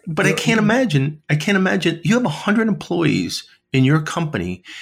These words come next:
Speaker 1: and two-thirds are either disengaged or actively disengaged.
Speaker 2: Yeah. I mean, it's a, it's a fact of life. Uh, people work because they have to, and, and the only way to create a, a, a better environment is to take the time to really get to know your people on a little bit better level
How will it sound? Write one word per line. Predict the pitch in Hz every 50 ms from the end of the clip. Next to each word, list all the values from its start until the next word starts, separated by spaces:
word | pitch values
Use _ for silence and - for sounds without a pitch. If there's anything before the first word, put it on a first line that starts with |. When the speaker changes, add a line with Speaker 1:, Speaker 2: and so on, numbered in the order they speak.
| - - - _ _
Speaker 1:
and | - 135 131 123 - -
two-thirds | - 233 277 247 - - - 185 170 160 147 - -
are | 131 123 120
either | 127 127 113 113 95
disengaged | 85 - - 165 170 170 - 185 170 151 156 151 151 151 156 151 151 - 117
or | 110 - - _ _ -
actively | - 147 151 151 - 170 151 156 151 139
disengaged. | - - - 160 - - - 139 131 127 143 156 165 156 - - - - - - - - _ _ _ _ _ _ _ _ _ _ _ _ _ _ _ _ _ _ _ _ _ _ - -
Speaker 2:
Yeah. | 117 107 95 90 82 - _ _ _ -
I | 117
mean, | 120 117 117 123
it's | 123 120 -
a, | 131 117 - - 120
it's | 117 - -
a | 127
fact | 110 - 110 107 117 117 -
of | 135 117 107
life. | 107 117 147 120 92 - - - -
Uh, | - 104 104 104 104
people | 107 - 123 113 - 117
work | 107 123 135 - -
because | 123 107 - 110 98
they | 101 95
have | 98 113 113 110 -
to, | - 131 131 139 147 143 123
and, | 110 104 104 101 - - - - - - - - _ -
and | - 110 107 104 104 107
the | 104
only | 110 120 127 117
way | 120 120 120
to | 113
create | - - - 131 127 120
a, | 107 - -
a, | - 113 107 - - -
a | 113
better | 92 117 120 120 123 113
environment | 113 110 101 90 104 117 147 147 131 107 98 104 104 107
is | 107 107 107 104
to | - - 113
take | 107 - 123 120 -
the | - 127
time | - - 110 107 107 107 107
to | 104
really | 104 110 113 113 110
get | 101 113 107
to | - 107
know | 101 107 120
your | 120 104
people | - 110 107 107 - 104
on | 104
a | 104
little | 104 110 110
bit | 98 110 110 - - -
better | - 101 107 107 101
level | 101 107 127 110 85 76 -